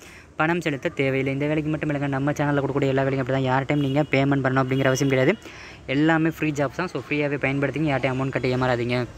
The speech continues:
இதுக்கு எப்படி கான்டாக்ட் பண்ணுறது அப்படின்னு கேட்டீங்கன்னா, அந்த வீடியோக்கு கீழே ஃபர்ஸ்ட் கமெண்ட்ல ஒரு லிங்க் இருக்கும்.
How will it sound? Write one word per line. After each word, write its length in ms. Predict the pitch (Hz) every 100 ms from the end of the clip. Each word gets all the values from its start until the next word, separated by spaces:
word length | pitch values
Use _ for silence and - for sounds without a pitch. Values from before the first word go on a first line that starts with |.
| - - - - - - - -
இதுக்கு 240 | 165 165
எப்படி 140 | 165 180
கான்டாக்ட் 320 | 156 160 -
பண்ணுறது 160 | 143 143
அப்படின்னு 180 | 143
கேட்டீங்கன்னா, 60 | 131
அந்த 160 | 143 139
வீடியோக்கு 340 | 156 165 156
கீழே 260 | 131 156 156
ஃபர்ஸ்ட் 300 | 143 131 -
கமெண்ட்ல 320 | 151 143 135
ஒரு 160 | 139 127
லிங்க் 160 | 139
இருக்கும். 260 | 156 143 226